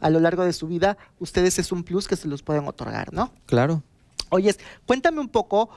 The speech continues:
Speaker 1: de la licenciatura en criminalística, que me gustaría, antes de, de seguir avanzando, que nos contaras y que nos dieras brevemente la definición de qué es esta licenciatura.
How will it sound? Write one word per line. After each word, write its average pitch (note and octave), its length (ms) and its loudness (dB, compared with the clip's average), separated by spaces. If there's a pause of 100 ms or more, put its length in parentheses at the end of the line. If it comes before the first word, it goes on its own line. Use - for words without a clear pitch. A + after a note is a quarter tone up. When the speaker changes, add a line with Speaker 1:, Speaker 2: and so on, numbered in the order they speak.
(140)
Speaker 1:
de F3+ 200 4
la F3 140 6
licenciatura F3 800 0
en E3+ 160 -2
criminalística, E3+ 1080 0 (280)
que G3 100 4
me G3+ 100 0
gustaría, G3 500 0
antes A3+ 280 -4
de, A3 80 4
de D#3 640 2 (160)
seguir F3 300 2
avanzando, E3+ 680 0 (300)
que F#3+ 100 -2
nos F3 200 -4
contaras F#3+ 520 0
y F#3+ 80 -14
que F3 100 -2
nos D#3 140 -6
dieras F3+ 260 0
brevemente F#3+ 500 0
la E3+ 120 4
definición D3 640 -8 (320)
de D#3+ 140 -2
qué - 100 -2
es E3+ 120 0
esta D#3 180 0
licenciatura. - 680 -4